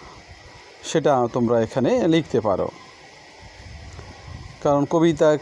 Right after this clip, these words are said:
কবি সহজভাবে কী বুঝিয়েছেন সেগুলো আমার দেখতে হবে। আর এখানে দেখো রেখার ঘের, তোমাদেরকে হয়তো বিভিন্ন ধরনের রেখার ঘের তৈরি করতে দিতে পারে, বিভিন্ন ধরনের নকশা তোমরা করতে পাবে। রেখার ঘেরগুলো বা প্রাকৃতিক বা জ্যামিতিক আকৃতির রেখাগুলো করতে দিতে পারে,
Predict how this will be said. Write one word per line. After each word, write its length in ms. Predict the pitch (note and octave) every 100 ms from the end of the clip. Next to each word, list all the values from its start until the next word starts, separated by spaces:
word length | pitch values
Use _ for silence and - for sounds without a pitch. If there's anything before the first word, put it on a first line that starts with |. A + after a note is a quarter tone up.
| -
কবি 180 | E3 D#3+
সহজভাবে 420 | - D#3+ D#3 D#3+
কী 160 | G3
বুঝিয়েছেন 480 | D#3 B2+ B2 B2 B2
সেগুলো 280 | A2+ C#3+ C3
আমার 120 | B2+
দেখতে 280 | A#2 - -
হবে। 220 | C#3 A3
আর 180 | G#3+ C#3
এখানে 460 | D3 D3 E3 E3+ A#3 - -
দেখো 220 | C#3+ D3+ B2+
রেখার 380 | C3 C#3 E3
ঘের, 340 | B2+ A#2+ C3 F2+ - - - - -
তোমাদেরকে 340 | D#3 D#3+ E3+
হয়তো 260 | E3+ D3 D3+
বিভিন্ন 300 | C#3+ C#3+ D3+
ধরনের 380 | C#3+ B2 C3+ G#3+
রেখার 360 | C#3 B2 D3
ঘের 320 | B2+ B2 B2 A2+ - - -
তৈরি 220 | F3+ F3+ D3
করতে 280 | C3+ -
দিতে 220 | B2 A#2 B2
পারে, 380 | A#2+ A#2 F#3+ D#4 - -
বিভিন্ন 260 | D3+ D3+ C#3+
ধরনের 320 | C3 C3 C3
নকশা 400 | B2 C#3+ - C#3 D#3+
তোমরা 280 | C3+ A#2+
করতে 220 | A2+ A2+ B2
পাবে। 340 | B2 A2 A2+ - - - C3
রেখার 320 | C3+ D3+ C3
ঘেরগুলো 400 | C3 B2+ C3 C3
বা 120 | C3
প্রাকৃতিক 560 | B2+ C#3+ C3+ C3+ C3 A#2
বা 120 | B2
জ্যামিতিক 380 | C3+ C#3 C3 B2+
আকৃতির 400 | A#2+ B2+ G#2 A#2
রেখাগুলো 460 | D#3+ B2 B2 B2
করতে 300 | B2 A#2+ -
দিতে 320 | A#2+ A#2+ A2+
পারে, 280 | B2 A#2 A#2